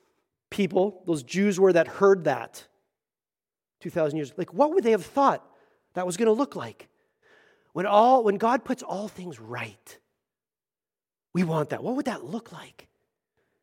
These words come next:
They maybe thought, Well, what that would mean is Jesus, he's gonna come and he's gonna overthrow the Romans, you know, our oppressors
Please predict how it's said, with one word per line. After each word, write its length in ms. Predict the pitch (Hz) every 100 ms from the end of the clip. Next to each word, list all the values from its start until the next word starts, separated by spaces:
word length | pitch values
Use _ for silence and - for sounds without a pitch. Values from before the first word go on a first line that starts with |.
| _ _ _ _ _ _ _ _ _ -
They 80 |
maybe 240 | 175 220 190
thought, 320 | - 190 185
Well, 360 | 185 170 147 - _ _ _ _ _
what 120 | 190
that 120 | 214 208
would 100 | 190
mean 180 | 220
is 120 | 208 147
Jesus, 400 | 226 233 202 -
he's 120 | 208
gonna 160 | 269
come 180 | 233 220
and 60 | 220
he's 100 | 196
gonna 180 | 220 233
overthrow 540 | 233 320 349 - 277
the 100 | 262
Romans, 520 | 240 247 277 214 160
you 60 | 180
know, 100 | 262
our 180 | 254 247
oppressors 720 | 226 - 277 - 240 165 -